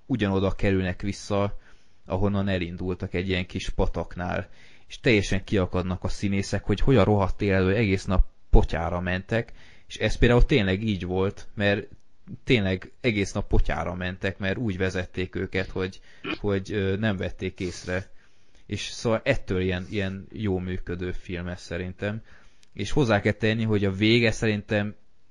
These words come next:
most csúnyát mondok, de kurva jól el lett találva. Tehát én ott a filmben, a film közben a moziban így ültem, és azt a rohadt élet, ez de kurva jó volt.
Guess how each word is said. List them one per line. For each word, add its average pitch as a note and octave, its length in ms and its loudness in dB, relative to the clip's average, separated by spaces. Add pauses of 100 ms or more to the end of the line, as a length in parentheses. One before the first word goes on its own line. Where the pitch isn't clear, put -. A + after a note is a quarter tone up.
(380)
most - 180 -18
csúnyát G#2+ 300 -2
mondok, G2+ 240 -4
de F#2+ 240 -8
kurva F#2 420 -6
jól F2+ 400 -8 (220)
el F#2+ 180 -4
lett F2 240 -8
találva. E2 600 -8 (340)
Tehát G2 140 -8
én C3+ 200 0
ott B2+ 200 -4
a A#2 40 -6
filmben, C3+ 920 -2
a C3 80 -6
film B2 220 -2
közben G#2+ 320 -4
a F#2 60 -4
moziban A2+ 640 -4
így F2+ 160 -12
ültem, A2+ 600 -4
és F#2 200 -16 (140)
azt - 560 -16
a - 140 -18
rohadt D#2 500 -16
élet, C#2+ 360 -14
ez - 220 -18
de - 140 -16
kurva - 380 -14
jó E2+ 180 -14
volt. F#2+ 220 -12